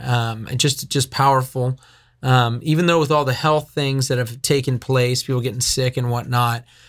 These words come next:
I know that for us, I believe covid for the covid restrictions, we'll say, in,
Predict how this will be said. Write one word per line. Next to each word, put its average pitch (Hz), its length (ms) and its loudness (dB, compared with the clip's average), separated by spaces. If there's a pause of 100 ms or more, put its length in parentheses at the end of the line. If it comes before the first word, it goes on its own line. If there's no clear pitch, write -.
(140)
I 151 140 4
know 165 160 6
that 160 180 2
for - 280 -2
us, 139 580 0 (680)
I 160 160 4
believe 175 340 2
covid 175 720 2 (100)
for 135 720 2 (260)
the 143 80 -4
covid 196 300 4
restrictions, 131 800 -2
we'll 123 80 -2
say, 131 340 -4 (480)
in, 127 560 2